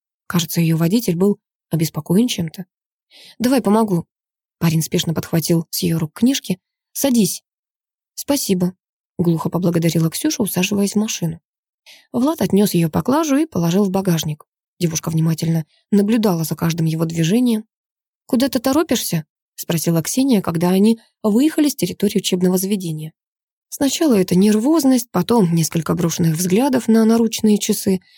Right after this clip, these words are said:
а теперь к его обычному стилю вождения прибавились едва заметные суетливость и дёрганность. Это вряд ли заметил бы кто-то посторонний,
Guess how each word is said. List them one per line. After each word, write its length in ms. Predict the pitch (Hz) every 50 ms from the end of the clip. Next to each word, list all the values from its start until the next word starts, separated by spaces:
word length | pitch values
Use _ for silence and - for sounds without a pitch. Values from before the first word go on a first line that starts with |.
| _ _ _ -
а 160 | - 320 330
теперь 360 | - 208 185 - 269 285 254
к 80 | - -
его 220 | 190 185 202 196
обычному 440 | 196 190 202 196 - - 185 170 170
стилю 260 | - - 180 180 180
вождения 540 | 180 190 202 202 214 247 294 311 320 320 277
прибавились 600 | - 196 175 170 208 233 233 233 214 202 - -
едва 240 | 185 170 180 214 233
заметные 540 | 208 175 170 190 220 220 208 196 190 180 -
суетливость 720 | - - 180 160 156 156 - 202 269 277 285 262 - _
и 120 | - 202 202
дёрганность. 760 | 196 180 180 170 170 165 - 160 151 151 147 - - - _ _ _ _ _ - - - _ - -
Это 280 | - 202 208 214 240
вряд 300 | 233 220 180 165 156 -
ли 60 | 175
заметил 360 | 160 - 170 185 202 - 180 170
бы 220 | 165 165 165 165 -
кто-то 200 | - - - -
посторонний, 640 | - 165 - - 190 214 262 285 277 226 185 - _